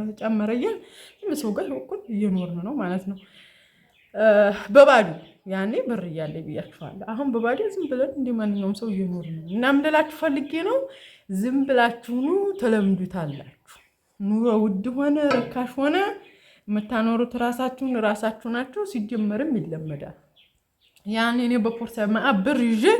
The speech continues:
እንቀጠቀጥ ነበር ለማውጣት ብያችኋለሁ። አሁን ሁለት መቶ ብርም ኖ-፣ ሆ-፣ ኖረኝ ኪሴ ሦስት መቶ ብርም ምንም አይገርመኝም፣ ይዤ እወጣለሁ። ሁለት መቶ፣ ሦስት መቶ በፖርሳ ያኖረው ማለት ነው።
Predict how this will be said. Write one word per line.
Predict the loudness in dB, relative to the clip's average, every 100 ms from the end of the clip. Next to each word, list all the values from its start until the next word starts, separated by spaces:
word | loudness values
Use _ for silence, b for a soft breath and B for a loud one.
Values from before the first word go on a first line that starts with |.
| 2 -12 B B B B
እንቀጠቀጥ | -6 0 0 0 -4 -4
ነበር | -4 -4 -8
ለማውጣት | -6 -6 -6 -6 -6
ብያችኋለሁ። | -6 -8 -10 -12 -14 -14 _ b b b b
አሁን | 4 6 6
ሁለት | 4 4 4
መቶ | 2 0 0
ብርም | 0 0 0 2
ኖ-፣ | 0 0
ሆ-፣ | -2 0
ኖረኝ | 2 4 4 2 -2
ኪሴ | -4 -2 -2
ሦስት | -2 -4
መቶ | 0 2 2
ብርም | 0 0 -2 -4 -4
ምንም | -2 0
አይገርመኝም፣ | 0 0 0 2 2 0 -2 -6
ይዤ | -6
እወጣለሁ። | -2 0 0 -2 -4 -10 -18
ሁለት | -10 -4
መቶ፣ | -4 -6 -10
ሦስት | -10 -8
መቶ | -6 -6 -4
በፖርሳ | -4 -4 -4 0
ያኖረው | 2 2 4 4
ማለት | 4 2 0 -4
ነው። | -6 -6